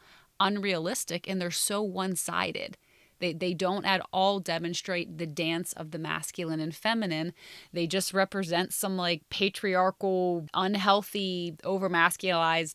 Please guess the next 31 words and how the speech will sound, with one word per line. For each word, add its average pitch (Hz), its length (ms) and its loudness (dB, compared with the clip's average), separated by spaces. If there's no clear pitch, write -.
toxic 165 500 0
masculinity 156 800 -4
that's 156 220 -6
been 165 200 -4
put - 260 -4
into 160 220 -6
this 160 240 -2
template 160 600 -4
that - 180 -4
for 170 140 -8
some 185 280 0
reason 185 360 2
just - 240 -4
continues 180 640 -2
to 190 100 -4
be 160 160 -2
repeated, 165 800 -2
even 196 320 0
though 185 380 2
it's 202 200 -4
unrealistic 185 1040 -2
and 175 340 0
it's - 220 -8
often 175 440 0
very 165 480 0
empty 175 460 -4
and 160 180 -4
shallow 175 600 0
in 160 220 -2
its - 420 -6
results. - 600 -8